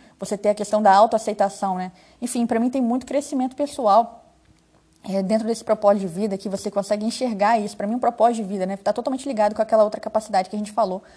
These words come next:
do propósito de vida. Relacionamento positivo, outra capacidade aqui, é, é, que envolve aqui os componentes básicos do, de quando você tá buscando uma felicidade a longo prazo.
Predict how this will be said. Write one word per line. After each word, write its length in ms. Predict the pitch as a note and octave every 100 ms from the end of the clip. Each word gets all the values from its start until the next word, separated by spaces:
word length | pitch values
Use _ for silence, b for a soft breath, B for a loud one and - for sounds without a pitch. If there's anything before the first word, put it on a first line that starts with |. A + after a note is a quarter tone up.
| B B
do 60 | G3+
propósito 380 | G#3+ G#3+ G3+
de 80 | G#3
vida. 280 | G#3 F3 E3+ b b b b b
Relacionamento 600 | C#4 E4 E4 C#4 C4+ C4
positivo, 580 | C4+ C#4 - - B3+ G#3+
outra 180 | A#3
capacidade 720 | B3+ B3 A3+ A3+ G3+ G3+ A3 G3
aqui, 260 | - A3+ B B B -
é, 340 | G3 G3+ G3 F#3 -
é, 340 | G3+ F#3+ F#3+ F#3+
que 80 | A3+
envolve 340 | A#3 G3+ G#3
aqui 140 | G3 G#3
os 80 |
componentes 400 | - G#3+ G#3+ G#3+
básicos 540 | - F3+ F#3+ G#3+ G#3+ -
do, 420 | - F#3 F3+ F3+
de 80 | F3
quando 180 | A3 G#3
você 80 | -
tá 100 | G#3
buscando 340 | G#3+ - A3
uma 120 | A3
felicidade 520 | A3 A#3 A3+ A3 G3
a 40 | G#3
longo 180 | G#3 A3+
prazo. 420 | G3 F#3+ F3+